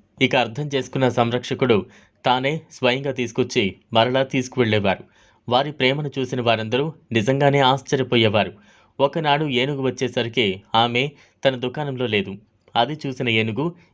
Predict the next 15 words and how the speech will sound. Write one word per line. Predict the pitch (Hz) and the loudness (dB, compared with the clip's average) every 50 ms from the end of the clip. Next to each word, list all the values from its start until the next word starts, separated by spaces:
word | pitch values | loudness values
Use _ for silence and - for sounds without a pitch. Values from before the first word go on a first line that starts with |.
| - - | -2 2
ఏమీ | 120 135 147 156 147 139 123 | 2 2 2 0 -2 -2 -2
అర్థం | 113 104 110 139 135 | -4 -4 -6 -8 -6
కాక | 123 127 117 110 - 120 107 90 - - _ _ _ _ - | -4 -2 -2 0 0 0 0 0 -4 -8 _ _ _ _ 2
ఆ | 117 120 139 151 - | 4 4 4 2 0
సంరక్షకుడు | 147 131 120 117 120 117 - - 113 123 123 131 143 147 - _ _ - - | -4 -4 -2 -2 -4 -4 -4 -8 -4 -2 0 0 0 -2 -4 _ _ -2 -2
పక్కవారిని | 131 131 - 147 147 147 139 127 123 113 | -2 -2 -2 -2 -2 0 0 2 2 2
అడగ్గా, | 107 110 113 104 120 113 101 87 - _ _ _ _ _ _ - | 2 0 -2 -2 -2 -2 -2 -2 -4 _ _ _ _ _ _ 4
ఆమెకు | 120 127 135 143 131 - 117 | 4 4 4 2 -2 0 2
ఆరోగ్యం | 113 117 123 131 123 120 123 113 110 110 | 2 2 0 -2 -4 -6 -6 -4 0 0
బాగాలేదని | 107 110 110 123 120 120 117 101 135 143 170 170 175 - _ _ - | 0 0 0 -4 -4 -4 -4 -4 -2 -2 -2 -4 -6 -8 _ _ 2
ఆసుపత్రికి | 117 123 139 135 - - 139 127 131 113 104 120 | 2 2 2 0 -2 -2 0 0 0 0 2 0
తీసుకువెళ్లాలని | 113 107 113 - 127 117 110 110 110 107 113 135 | 0 0 0 0 0 2 2 2 0 -2 -4 -6
చెప్పారు. | 143 - 131 - - 113 98 92 95 - _ _ _ _ _ _ _ _ _ _ - - | -8 -10 -10 -4 -2 -2 -2 -2 -6 -12 _ _ _ _ _ _ _ _ _ _ 0 0
అప్పుడే | 127 131 135 - 160 151 160 165 160 - _ - | 0 0 2 0 2 2 2 0 -2 -6 _ -2
అక్కడకు | 120 117 - 135 135 127 139 123 104 95 - | -2 -2 -2 -4 -4 0 2 2 0 0 -2